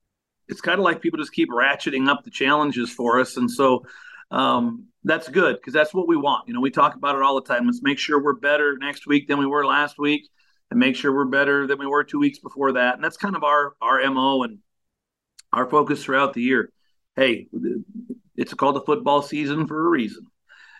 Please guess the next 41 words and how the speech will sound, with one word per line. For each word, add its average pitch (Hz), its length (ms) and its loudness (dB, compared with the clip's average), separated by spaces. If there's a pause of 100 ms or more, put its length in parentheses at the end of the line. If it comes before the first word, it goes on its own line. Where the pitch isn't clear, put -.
And 113 180 0
so 120 160 0
let's, 120 480 0
let's 127 340 0
learn 131 280 2
lessons 139 420 -2
along 139 300 2
the 127 80 2
way. 135 200 2
Let's 123 220 -2
apply 123 360 0
things 131 380 0
to, 120 260 0
to 117 200 0
getting 127 340 2
better, 131 440 0 (320)
and 120 100 -2
let's 131 180 0
find 131 280 0
what 139 100 0
our 127 180 2
roles 131 300 -4
are. 139 180 4
Let's - 180 -16
maximize 127 680 0
our 127 100 -2
strengths 147 540 2
and 104 100 -2
minimize 127 460 0
our 120 100 0
weaknesses 135 560 -2
and 117 80 0
do 127 120 4
the 120 100 2
same 135 300 -4
to 127 140 -6
our 127 100 4
opponent 131 400 -2 (400)
and 120 100 0
just 131 220 0
keep - 320 -2